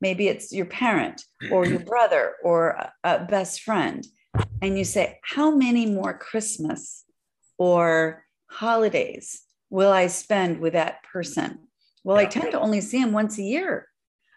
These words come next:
Speaker 1: Uh, you know, we have our big Christmas or our Thanksgiving get together or whatever it is. Well, if you start to say, "Maybe there's another fifteen, twenty years of health there,"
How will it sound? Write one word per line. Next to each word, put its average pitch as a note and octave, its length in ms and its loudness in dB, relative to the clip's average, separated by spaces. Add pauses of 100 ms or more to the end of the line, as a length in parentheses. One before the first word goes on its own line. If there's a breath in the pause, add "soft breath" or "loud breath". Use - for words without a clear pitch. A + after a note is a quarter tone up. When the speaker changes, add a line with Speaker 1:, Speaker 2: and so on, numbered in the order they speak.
(140)
Speaker 1:
Uh, F3+ 360 0
you G#3 100 2
know, F3 140 2
we F#3 120 0
have A3 260 0
our A3+ 80 2
big A3 280 2
Christmas A#3+ 440 -4
or F#3 60 2
our F3+ 80 4
Thanksgiving A#3 560 -4
get E3+ 160 0
together D#3+ 380 0
or D3+ 40 -2
whatever D3+ 380 -2
it C3+ 60 -4 (120)
is. - 120 -10 (500)
Well, G3 480 2
if G3 140 -6
you F#3+ 100 -6
start C4 360 -2
to A3+ 180 -10
say, F3 520 0 (680)
"Maybe F#3 640 -2
there's G3+ 280 0
another F3+ 340 -4
fifteen, G3+ 540 -4
twenty F#3 340 -4
years G3+ 280 -4
of E3 80 -2
health E3+ 360 -2
there," C#4 320 0